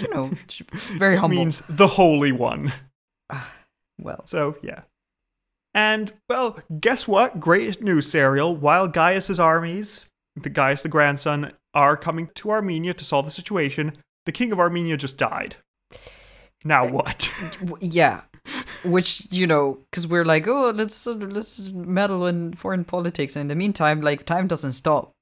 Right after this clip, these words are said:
Speaker 1: So,
Speaker 2: Yeah.
Speaker 1: are the children taking over? What is happening?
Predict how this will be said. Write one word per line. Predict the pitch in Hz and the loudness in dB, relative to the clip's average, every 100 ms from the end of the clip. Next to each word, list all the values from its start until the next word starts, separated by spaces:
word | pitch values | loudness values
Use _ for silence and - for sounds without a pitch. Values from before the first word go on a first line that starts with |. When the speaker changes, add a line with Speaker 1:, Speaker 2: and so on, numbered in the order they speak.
| - | -12
Speaker 1:
So, | - 131 123 _ _ _ _ - | -4 -2 -2 _ _ _ _ -20
Speaker 2:
Yeah. | - - - _ _ | -20 -20 -20 _ _
Speaker 1:
are | 135 131 | -6 -4
the | 151 | -4
children | - 165 165 175 180 180 | -2 -2 -2 -4 -4 -6
taking | - 196 208 208 | -6 -4 -6 -8
over? | 214 240 302 392 _ _ _ _ | -6 -6 -6 -10 _ _ _ _
What | 170 160 | -6 -6
is | 156 | -6
happening? | 139 - - - | -8 -12 -18 -18